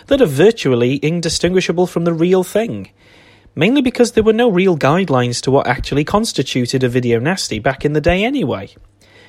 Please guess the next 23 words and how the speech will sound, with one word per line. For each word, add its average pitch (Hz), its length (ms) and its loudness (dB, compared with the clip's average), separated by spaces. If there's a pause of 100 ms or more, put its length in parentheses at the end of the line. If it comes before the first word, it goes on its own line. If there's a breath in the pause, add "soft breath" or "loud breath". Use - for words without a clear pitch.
(140 soft breath)
The 147 140 4
only 208 180 4
prerequisites 143 840 0
were - 100 2
having 127 460 -2
scenes 180 440 -2
that 156 120 2
are 151 80 4
really 147 280 2
horrific, 127 640 -2 (320 loud breath)
mutilations 139 640 0
of 117 140 -4
bodies, 185 500 2
cannibalism, 151 840 0
gang 127 340 -2
rape, 131 420 2 (500 loud breath)
or 277 120 6
as 247 120 6
Auntie 160 340 -2
Claire 123 320 4
Rayner 170 320 2
once 107 280 -4
said, 117 380 -2